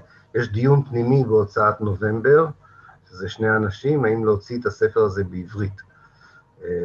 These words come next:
אז אני חושב שזה הוכחה לכך שכדאי להוציא את ספרו של... נורמן פינקלשטיין ל-, ל-, לעברית. שלמה פר-, שלמה מספר לנו שעד סוף העולם זה שם הסרט, נכון?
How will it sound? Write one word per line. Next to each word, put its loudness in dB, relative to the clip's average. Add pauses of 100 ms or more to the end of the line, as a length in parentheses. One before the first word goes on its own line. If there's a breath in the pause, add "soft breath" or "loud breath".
(120)
אז -10
אני -2
חושב -4
שזה -4
הוכחה -2
לכך -4
שכדאי -4
להוציא -6
את -14
ספרו -8
של... -8 (460 loud breath)
נורמן -4
פינקלשטיין -6
ל-, -2 (180)
ל-, -6 (120)
לעברית. -4 (400 loud breath)
שלמה 4 (680)
פר-, 0 (220)
שלמה 0
מספר 0
לנו -2
שעד -2
סוף -2
העולם 0
זה -8
שם -4
הסרט, 0
נכון? -2